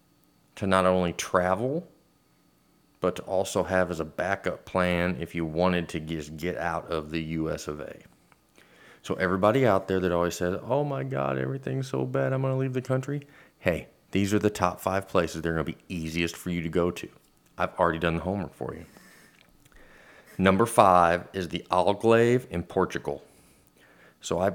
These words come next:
I made this one number five because it's easy to gain residency. Uh, there is three seasons of weather. You need to learn some Por-, Portuguese, but you can get by on English.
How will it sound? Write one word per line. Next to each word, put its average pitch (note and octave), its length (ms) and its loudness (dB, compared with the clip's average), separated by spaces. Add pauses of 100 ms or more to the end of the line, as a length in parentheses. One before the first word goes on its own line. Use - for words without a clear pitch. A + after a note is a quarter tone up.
I G2+ 100 -2
made G2+ 240 4
this A#2 180 2
one C3+ 140 4
number B2+ 180 2
five F2 380 -4
because F#2 280 -4
it's E2+ 180 -8 (120)
easy A2+ 300 0
to B2+ 80 0
gain C3 400 2 (400)
residency. F2+ 760 2 (1200)
Uh, F2 240 2
there F2 220 2
is A2 240 2
three A2 360 2
seasons B2+ 680 2
of B2+ 240 0
weather. B2 580 4 (1080)
You G#2 120 2
need C3 280 4
to B2+ 120 -2
learn A#2 280 4
some B2+ 360 2
Por-, D#3+ 300 0 (240)
Portuguese, E3+ 760 0
but - 120 -4
you C3+ 160 -2
can C3+ 220 2
get A2+ 260 2
by A2 280 6
on F#2+ 180 2
English. D#2+ 560 -4